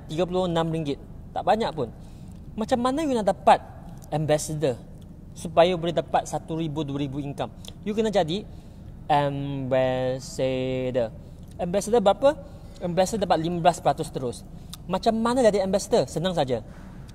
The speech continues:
Lapan ribu personal group sales dari ambassador. Berapa set? Tujuh dua empat satu set. Lapan ribu berapa set? Dua belas set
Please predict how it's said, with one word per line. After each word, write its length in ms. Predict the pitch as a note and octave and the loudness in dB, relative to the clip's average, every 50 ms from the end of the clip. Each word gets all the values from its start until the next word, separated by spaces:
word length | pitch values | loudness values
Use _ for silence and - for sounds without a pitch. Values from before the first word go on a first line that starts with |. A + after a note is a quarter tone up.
| - - | -12 -6
Lapan 720 | D3+ D#3+ F#3 G#3+ A#3 A#3 - - D3 C3+ B2+ B2+ C3 C3 | 2 4 6 6 6 4 2 4 4 4 4 4 0 -2
ribu 560 | C3+ E3+ G3+ G#3+ F#3+ D3+ C3 B2 B2 C3 C3 - - | -2 0 0 0 -2 -2 -2 -2 -2 -2 -4 -4 -4
personal 560 | G3 F#3+ - G3+ F#3+ F#3+ F#3 F#3+ G3 G3 F3+ | -4 -4 -2 -4 -4 -2 -2 0 0 0 0
group 240 | D#3+ E3 F#3 F3 E3 | 0 -2 -4 -4 -4
sales 320 | - - F3 D#3+ D3 - | -8 0 0 0 0 4
dari 160 | E3 E3 F#3+ F3+ | 4 4 4 6
ambassador. 400 | F3 E3 D#3+ D#3+ D#3 C#3 A#2+ - - - - - - - - - - - - - - - - - - - C#3+ | 4 4 2 2 2 -2 -2 -2 -8 -16 -16 -16 -16 -16 -16 -16 -16 -16 -16 -16 -16 -14 -14 -14 -12 -4 8
Berapa 320 | D#3 E3 E3+ E3+ - A#3+ | 10 10 10 10 6 2
set? 320 | A3+ - - C#4 A#3+ - - - - - - - - - - - - | 2 4 6 6 4 4 4 -12 -14 -14 -14 -16 -16 -16 -16 -12 -4
Tujuh 280 | - G#3 F3+ A#3+ B3+ G#3+ | -4 0 6 6 6 8
dua 160 | G3+ F#3+ F#3 | 8 4 6
empat 240 | F3+ G#3+ - - D#3 | 6 6 6 6 0
satu 80 | E3+ | -4
set. 320 | D#3+ - E3 D3 E3+ - - - - - - - - - - - - - - - - - - - - | -2 4 6 6 6 4 2 -12 -16 -16 -16 -16 -16 -16 -16 -16 -16 -16 -16 -16 -16 -16 -14 -2 -2
Lapan 240 | F3+ E3 G#3+ A3 A3 | 2 4 4 4 4
ribu 120 | A3+ C#4+ | 4 4
berapa 160 | C4 A#3+ B3 | 4 4 4
set? 160 | B3+ E4 C4 G3+ - - - - - - - - - - - - | 6 4 4 4 2 -12 -14 -14 -16 -16 -16 -16 -16 -16 -16 -12
Dua 320 | - C#3 B2+ D#3+ G3 G#3 F#3 | -8 -6 0 4 4 4 4
belas 240 | D#3 F3 F#3+ F#3+ F3+ | 4 2 2 2 0
set 400 | - - - - - G3 D3+ | -2 -6 -6 -2 0 0 0